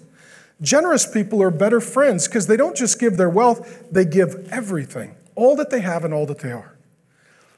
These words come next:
God is generous. God says it's more blessed to give than receive.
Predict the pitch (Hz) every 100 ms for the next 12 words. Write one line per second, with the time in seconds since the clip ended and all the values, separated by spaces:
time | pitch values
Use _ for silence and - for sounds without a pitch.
0 | _ _ _ _ - 151 214 277 294 208
1 | 190 156 - - 139 135 - 208 208 143
2 | 165 - - 156 202 233 - 214 202 196
3 | - 185 165 160 190 220 - 208 135 165
4 | 190 180 151 165 151 139 - - 185 151
5 | 139 180 180